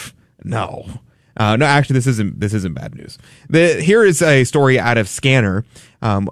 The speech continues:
I think it's, it's actually, s-, it's pronounced Scanner, but it's S C N R.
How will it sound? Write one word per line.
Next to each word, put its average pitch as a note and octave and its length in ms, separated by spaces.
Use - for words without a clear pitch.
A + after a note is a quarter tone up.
I A2+ 80
think A#2+ 160
it's, - 200
it's - 180
actually, C3 300
s-, - 180
it's - 180
pronounced C#3 500
Scanner, C3 420
but A#2 160
it's - 180
S C3+ 220
C A#2+ 340
N A2+ 140
R. A#2 480